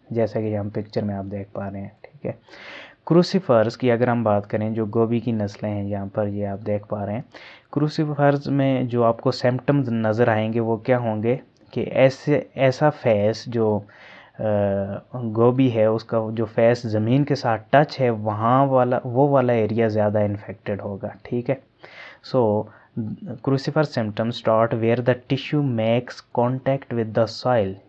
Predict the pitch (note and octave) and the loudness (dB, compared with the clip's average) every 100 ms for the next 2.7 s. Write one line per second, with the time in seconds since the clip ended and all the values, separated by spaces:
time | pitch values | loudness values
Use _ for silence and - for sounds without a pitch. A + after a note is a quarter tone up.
0 | B2 A2+ A#2 B2 C3+ C#3 C3 - B2 B2+ | -6 -2 0 0 2 0 0 0 0 0
1 | B2+ C3 C3 - A2+ A#2 A#2+ - - A#2 | 2 2 0 -2 -2 0 -4 -6 -6 -6
2 | - G#2+ A#2 C3 C3+ A#2+ A2+ | -2 0 2 2 0 0 -2